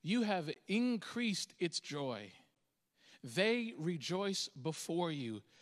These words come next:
as with joy at the harvest, as they are glad when they divide the spoil. For the yoke of his burden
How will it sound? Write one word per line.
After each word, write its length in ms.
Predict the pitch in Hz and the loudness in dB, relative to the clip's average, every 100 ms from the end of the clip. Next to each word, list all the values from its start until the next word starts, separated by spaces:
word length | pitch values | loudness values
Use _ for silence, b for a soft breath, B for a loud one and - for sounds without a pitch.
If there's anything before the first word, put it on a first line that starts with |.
| B B | B B
as 220 | 180 156 | 4 4
with 220 | 175 170 - B | 2 2 -4 B
joy 680 | 117 - 196 220 208 180 160 | -6 4 8 10 10 6 4
at 180 | 156 151 | 0 -2
the 60 | 135 | -4
harvest, 720 | - 127 117 98 - - - _ B B B B | -2 -2 -2 -6 -10 -10 -12 _ B B B B
as 240 | 170 147 | 2 4
they 120 | 175 196 | 4 4
are 140 | 170 | 2
glad 560 | 135 170 214 214 185 156 | 2 4 6 6 4 2
when 200 | 165 160 | 0 0
they 180 | 151 | 0
divide 560 | 139 147 127 151 147 139 | -2 -4 0 0 0 -2
the 80 | 135 | -4
spoil. 560 | - - 135 117 101 - _ _ _ _ _ _ _ _ _ _ | -4 -4 -4 -6 -10 -20 _ _ _ _ _ _ _ _ _ _
For 180 | - 143 | -6 -4
the 100 | 143 | -4
yoke 540 | 131 170 202 - - - _ _ _ _ _ - | 0 2 2 0 -12 -20 _ _ _ _ _ -4
of 120 | 160 | 0
his 160 | 180 156 | 0 0
burden 440 | 143 175 139 104 | 2 2 0 -8